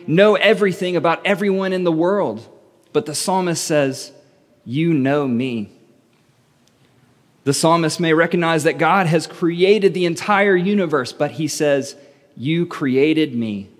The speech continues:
my inmost being." Our God is both powerful and personal.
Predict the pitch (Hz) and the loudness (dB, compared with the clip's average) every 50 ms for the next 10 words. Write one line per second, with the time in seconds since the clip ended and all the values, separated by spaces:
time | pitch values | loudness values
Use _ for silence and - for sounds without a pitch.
0 | _ - 117 131 139 - - - 175 170 165 160 143 139 135 131 - - - - | _ -6 -4 -4 -4 -4 -4 -2 -2 0 0 0 0 -2 -2 -4 -4 -8 -10 -6
1 | 139 131 131 120 101 95 98 98 - _ _ _ _ _ _ _ _ _ _ _ | -4 -4 -2 -4 -4 -6 -8 -12 -16 _ _ _ _ _ _ _ _ _ _ _
2 | _ _ _ _ _ - - 120 123 120 104 135 139 139 127 117 117 - - - | _ _ _ _ _ -6 -2 -2 -2 0 0 0 0 0 -2 -4 -6 -10 -18 -20
3 | - _ _ _ _ _ _ - 151 160 165 156 123 - 151 143 135 123 - - | -20 _ _ _ _ _ _ 2 4 4 4 2 0 -2 -2 0 0 -2 -6 -8
4 | - 165 151 160 175 180 185 180 - 190 185 180 180 170 - - _ _ - 135 | -4 -2 0 0 0 0 -2 -4 -6 -8 -8 -8 -8 -12 -16 -20 _ _ -10 -8
5 | 143 143 143 143 143 139 - _ _ - - 139 127 120 - - 101 95 90 92 | -6 -6 -6 -6 -8 -10 -14 _ _ -8 -6 -6 -6 -6 -6 -8 -8 -8 -10 -12